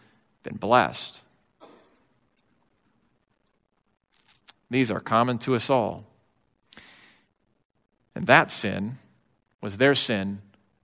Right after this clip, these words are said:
against their brother who stands before them now. And so Scripture says, "Just as sin came into the world through one man, and death through sin, so death spread to all men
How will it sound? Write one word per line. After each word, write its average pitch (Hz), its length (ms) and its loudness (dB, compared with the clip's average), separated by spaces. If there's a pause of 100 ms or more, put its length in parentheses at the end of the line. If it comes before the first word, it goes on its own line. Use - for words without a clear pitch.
(220)
against 107 320 -4
their - 100 -2
brother 104 460 2 (1700)
who 117 100 -4
stands 117 320 -4
before 104 320 -4
them 98 120 -4
now. 92 300 -6 (1800)
And 107 100 -12
so 139 200 2
Scripture 120 400 -4
says, 101 480 -2
"Just 139 280 -2
as 107 120 -6
sin 143 260 -4
came 135 220 -6
into 135 140 -4
the 131 100 -2
world 135 280 -2
through 139 200 -4
one 143 260 -2
man, 156 400 0 (1120)
and 117 140 -8
death 139 200 4
through 143 200 -2
sin, 156 520 0 (680)
so - 160 -8
death 131 300 4
spread 147 420 4
to 123 100 0
all 151 200 10
men 156 440 4